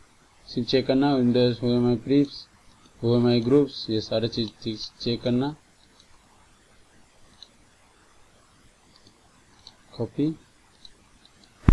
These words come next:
Preps, उसके बाद, uh, O M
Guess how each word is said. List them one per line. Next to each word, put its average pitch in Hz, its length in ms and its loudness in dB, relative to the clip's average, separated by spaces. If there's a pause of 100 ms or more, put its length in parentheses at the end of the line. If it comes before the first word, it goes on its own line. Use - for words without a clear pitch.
(840)
Preps, 143 320 8 (340)
उसके 120 300 -2
बाद, 117 380 2 (140)
uh, 117 380 0 (1500)
O 117 220 -4
M 117 120 -2